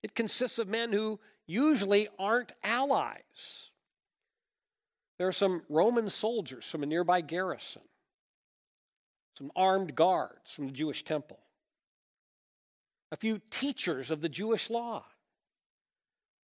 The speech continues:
even a servant of the high priest. There's a lot of these people. Scholars estimate the crowd as ranging from two dozen people to perhaps more than a hundred.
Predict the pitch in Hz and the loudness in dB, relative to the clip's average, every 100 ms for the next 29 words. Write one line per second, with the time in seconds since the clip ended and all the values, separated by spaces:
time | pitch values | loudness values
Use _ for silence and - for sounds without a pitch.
0 | _ _ _ - 175 165 - - 208 131 | _ _ _ -8 -4 -2 -2 2 2 0
1 | 120 - - _ _ - 147 143 147 139 | -8 -14 -20 _ _ -16 -12 -4 -2 -2
2 | - 180 143 - - - - - _ _ | -4 -10 -10 -16 -16 -18 -20 -20 _ _
3 | _ _ _ _ _ _ _ _ _ _ | _ _ _ _ _ _ _ _ _ _
4 | _ _ _ _ _ 165 151 170 208 196 | _ _ _ _ _ -8 -2 2 2 2
5 | 170 143 - 233 139 - 190 208 185 156 | -4 -6 -8 -8 -8 -4 0 0 0 0
6 | 208 - 185 185 - - - 202 165 156 | 0 0 2 2 -2 -2 4 4 4 2
7 | 147 156 180 165 160 - 147 139 135 _ | 0 -2 -2 -2 -2 2 2 2 -4 _
8 | _ _ _ _ _ _ - 233 170 185 | _ _ _ _ _ _ -8 -2 0 0
9 | 180 160 131 139 - 147 160 - 151 170 | -2 -8 -8 -8 -8 -8 -8 -8 -8 -8
10 | - 156 156 170 175 143 - 180 165 117 | -6 -4 -2 -2 -4 -8 -8 -8 -10 -14
11 | - | -20